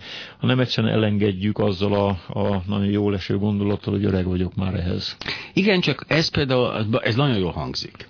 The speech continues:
Speaker 2: És tudom, hogy a Klubrádió hallgatóinak jelentős része most azonnal az internethez ugrott, és ó, hát ő sikeresen akar megöregedni, és keresi a lehetőségeket,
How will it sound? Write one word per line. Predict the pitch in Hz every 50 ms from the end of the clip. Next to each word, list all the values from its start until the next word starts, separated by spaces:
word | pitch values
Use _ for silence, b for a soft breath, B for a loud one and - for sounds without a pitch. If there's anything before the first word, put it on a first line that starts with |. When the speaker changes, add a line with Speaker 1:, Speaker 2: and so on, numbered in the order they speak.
| - -
Speaker 2:
És | - -
tudom, | - 123 113 110
hogy | 104 92
a | 85 76
Klubrádió | - 104 90 92 85 78 85 82
hallgatóinak | 90 90 80 78 73 - 85 80 76
jelentős | 98 92 87 82 82 - 85 76 76
része | 90 92 82 - 90
most | 85 82 78 -
azonnal | - 87 92 82 82 82 82 78
az | 76 80
internethez | 87 85 78 - 85 80 78 78 - 80 76
ugrott, | 95 90 87 90 80 -
és | - 80 -
ó, | - 95 82
hát | 78 76 76 -
ő | 95 90
sikeresen | 85 - - - - 78 73 73 73 - - 80
akar | 76 - - 87
megöregedni, | 85 85 80 80 80 80 78 80 78 82 82
és | 78 -
keresi | - 110 98 87 - - 85
a | 82
lehetőségeket, | 80 87 98 - 139 135 - - 139 139 139 135 - - 151 143